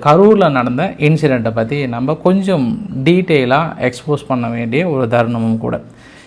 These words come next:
இப்ப பேசலனா எப்ப பேசுறது? அது எல்லாமே எனக்கும் ஒரு சில ஆதங்கம் இருந்தது. எங்கெங்கேயோ போயிட்டு நம்ம எக்ஸ்போ-, எக்ஸ்போஸ் பண்றோம். எங்கெங்கேயோ நடந்த இன்சிடென்ட் எல்லாம் நம்ம பெருசா பேசுறோமே. So, இங்க நடந்த நிகழ்வுகளை சும்மா ஒ-, என்ன, நம்ம என்ன கேதர் பண்ணியிருக்கோம், அங்க என்ன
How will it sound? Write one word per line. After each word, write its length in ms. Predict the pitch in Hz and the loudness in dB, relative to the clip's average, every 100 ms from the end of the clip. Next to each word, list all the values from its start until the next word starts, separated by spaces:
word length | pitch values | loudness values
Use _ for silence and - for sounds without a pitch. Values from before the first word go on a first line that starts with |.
| - | 0
இப்ப 280 | 180 214 214 | 4 6 6
பேசலனா 640 | 165 151 143 120 135 170 | 6 4 4 0 0 -2
எப்ப 200 | 120 113 | -2 -2
பேசுறது? 280 | 120 120 120 | -2 -2 -4
அது 260 | - - - - - - | -6 -6 -8 -14 -14 -4
எல்லாமே 320 | 120 147 175 | 0 2 2
எனக்கும் 320 | 160 175 196 | 2 0 2
ஒரு 140 | 180 | 2
சில 220 | 165 170 147 | 2 2 4
ஆதங்கம் 440 | 135 147 160 143 | 4 4 0 -2
இருந்தது. 400 | 139 135 123 117 - - - - - - | -2 -2 -2 -4 -14 -20 -20 -20 -20 2
எங்கெங்கேயோ 480 | 151 196 240 226 254 | 4 8 8 8 8
போயிட்டு 280 | 226 226 220 | 8 6 6
நம்ம 240 | 208 202 | 4 4
எக்ஸ்போ-, 560 | 175 170 185 170 151 147 | 2 0 0 2 4 2
எக்ஸ்போஸ் 360 | 147 175 165 165 | 0 0 0 0
பண்றோம். 280 | 143 131 127 | -4 -2 0
எங்கெங்கேயோ 460 | 127 143 151 165 | 0 0 0 2
நடந்த 280 | 165 143 139 | 2 0 0
இன்சிடென்ட் 420 | 131 135 151 139 | -2 -4 -4 -2
எல்லாம் 220 | 131 131 | -2 -2
நம்ம 180 | 139 131 | -2 -4
பெருசா 280 | 123 123 127 | -4 -6 -4
பேசுறோமே. 580 | 127 127 - 127 123 170 | -6 -6 -6 -4 -2 -2
So, 160 | 175 | 2
இங்க 220 | 175 165 165 | 2 4 4
நடந்த 280 | 160 208 | 4 4
நிகழ்வுகளை 680 | 202 165 185 190 170 151 143 | 4 4 4 4 4 4 2
சும்மா 480 | - 135 143 139 127 123 - - - - | -2 -4 -4 -4 -4 -8 -10 -14 -16 -12
ஒ-, 160 | - 139 | -6 -4
என்ன, 300 | 135 127 131 | -2 -2 -2
நம்ம 240 | 131 135 | -2 0
என்ன 280 | 143 139 165 | 0 0 -2
கேதர் 360 | 151 147 165 170 | 2 4 4 0
பண்ணியிருக்கோம், 540 | 160 143 135 135 160 165 - - - - - - | -2 -2 -2 -2 -4 -6 -14 -20 -20 -20 -20 -8
அங்க 180 | 123 127 | -2 2
என்ன 220 | 127 | 4